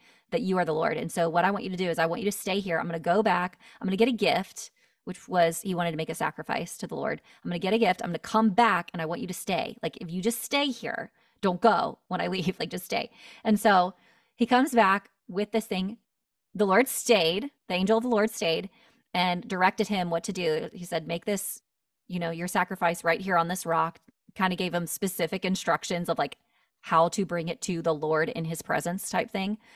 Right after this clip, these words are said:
And immediately, once he finished that, it went up in flames. Like, it, like, the rock turned to fire and it evaporated, and the Lord accepted his offering. And he knew right then. And he said, the Lord said to him, he made him a promise. He said,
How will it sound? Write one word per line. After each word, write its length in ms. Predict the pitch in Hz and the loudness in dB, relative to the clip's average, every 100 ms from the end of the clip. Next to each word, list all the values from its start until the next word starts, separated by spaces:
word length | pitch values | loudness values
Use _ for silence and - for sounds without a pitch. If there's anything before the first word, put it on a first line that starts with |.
| - _ _ - | -20 _ _ -6
And 500 | 185 175 165 165 - - _ _ _ - | 0 2 0 -2 -10 -14 _ _ _ 0
immediately, 800 | 190 180 190 185 156 160 156 - _ _ _ - | 2 4 4 2 2 -2 -4 -8 _ _ _ -10
once 260 | 175 175 - | -2 -2 -2
he 80 | |
finished 340 | 185 170 170 - | -4 -2 -2 -2
that, 240 | 151 156 - | 0 0 0
it 160 | 180 - | -2 -2
went 160 | 170 | -2
up 120 | 170 156 | -2 -2
in 100 | 151 | -6
flames. 420 | 160 147 - - | -6 -6 -6 -6
Like, 160 | 151 - | -6 -4
it, 180 | 180 175 | -4 -2
like, 140 | 165 | -2
the 80 | 156 | -2
rock 400 | 160 165 - - | -2 -2 -2 -8
turned 220 | 175 160 | -8 -6
to 60 | 160 | -4
fire 360 | 165 160 151 | -2 0 0
and 160 | - 160 | -2 -6
it 100 | 294 | -6
evaporated, 680 | 156 151 147 160 - - - | -2 -2 -2 -4 -6 -8 -10
and 160 | 170 156 | -8 -6
the 40 | 151 | -4
Lord 180 | - 175 | -6 -8
accepted 360 | - 170 170 | -10 -10 -8
his 140 | 175 160 | -8 -10
offering. 360 | 156 - 135 | -10 -10 -8
And 80 | 160 | -6
he 120 | 190 | -4
knew 240 | 190 180 156 | -2 -2 0
right 280 | 170 170 | 0 0
then. 280 | 170 160 - - - - - | -2 -2 -4 -10 -20 -18 -8
And 120 | 170 | -4
he 140 | 214 | -2
said, 500 | 208 220 170 147 196 - _ _ _ _ _ _ - - | 2 6 6 6 0 -18 _ _ _ _ _ _ -16 -4
the 60 | 185 | 0
Lord 260 | 175 185 | 0 0
said 220 | - 175 | 0 0
to 80 | 175 | 0
him, 60 | 156 | -4
he 60 | 160 | -4
made 160 | 160 | -4
him 80 | 160 | -4
a 60 | 160 | -4
promise. 320 | 139 143 143 | -4 -4 -4
He 100 | 175 | -6
said, 240 | 165 151 | -6 -6